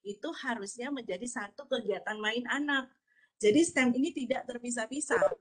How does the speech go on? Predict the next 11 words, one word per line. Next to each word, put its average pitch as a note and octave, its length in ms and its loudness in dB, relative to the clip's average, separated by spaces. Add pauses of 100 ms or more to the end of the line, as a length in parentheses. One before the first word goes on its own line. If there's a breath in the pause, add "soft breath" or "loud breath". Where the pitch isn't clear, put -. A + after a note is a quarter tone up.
gitu - 160 -8
ya. F#3 320 6
Kalau G3+ 240 4
selama F#3 400 -2
ini G#3 400 -2 (400)
kita G#3 240 4
mengenalkan G#3+ 560 6
sains, A3 640 2
udah F3+ 240 4
kita E3 400 -2
belajarkan E3+ 560 0